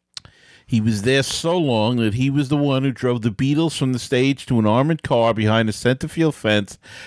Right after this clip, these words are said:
at their landmark nineteen sixty-five concert. He also was the one who drove Paul McCartney to the stage for a surprise appearance during a Billy Joel concert at Shea in two thousand and eight.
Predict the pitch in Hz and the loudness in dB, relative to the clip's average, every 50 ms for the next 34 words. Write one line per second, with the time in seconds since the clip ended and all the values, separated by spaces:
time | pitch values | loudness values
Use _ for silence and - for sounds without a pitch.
0 | - - - 117 117 - 123 120 113 107 107 113 123 143 156 147 131 117 107 107 | -8 -2 -2 -2 0 2 2 2 2 2 2 2 2 2 0 0 2 2 2 2
1 | 110 - - 98 113 127 131 - - - 139 127 120 - - - 127 - - - | 2 0 0 0 0 0 0 0 0 0 0 0 0 -2 -4 -6 -6 -6 -6 -8
2 | 117 - - 113 101 101 98 - - - - 147 151 143 - - 107 92 90 87 | -6 -2 0 2 2 2 0 0 -2 0 0 2 0 0 0 0 0 0 0 0
3 | - - - - - - - - 123 127 135 170 190 - - 190 151 131 117 98 | -4 -8 -18 -20 -20 -10 -4 0 0 2 2 0 0 0 0 2 2 2 2 2
4 | 110 110 107 107 113 131 135 139 135 117 104 117 120 113 113 - - - 131 120 | 2 2 2 4 2 2 2 2 0 0 0 0 2 2 2 0 0 0 2 2
5 | 117 113 110 - - - 131 135 156 170 160 - - 139 123 110 104 - - 113 | 2 0 -2 -4 -2 0 0 0 2 0 -2 -2 0 0 0 0 -2 -2 0 2
6 | 113 117 113 - - - 104 98 - - 98 - - 123 117 127 143 151 127 123 | 2 2 0 -2 -4 -4 -2 -2 -2 -4 -8 -6 -2 0 2 2 2 2 0 -2
7 | 110 - 123 113 110 113 110 104 - - - - - - - _ - 117 110 110 | -2 0 2 4 4 4 2 0 -4 -14 -20 -20 -20 -20 -12 _ 0 0 2 2
8 | 107 104 90 - 123 123 127 127 117 104 123 127 143 190 196 - - 165 147 135 | 2 2 2 2 2 2 2 2 0 0 0 2 2 2 0 0 0 0 2 0
9 | - - 135 120 113 110 107 - - - 120 110 107 110 107 - - 107 101 95 | 0 0 0 2 2 2 2 0 -2 -2 2 2 2 2 2 0 0 -2 -2 -2
10 | - - 135 131 123 - 117 101 101 101 101 104 98 - 107 98 98 98 92 - | -2 -2 -2 -2 0 0 2 2 4 4 2 2 0 -2 -4 -4 -4 -4 -4 -4
11 | - - 135 131 110 87 - | -2 0 0 0 0 -2 -4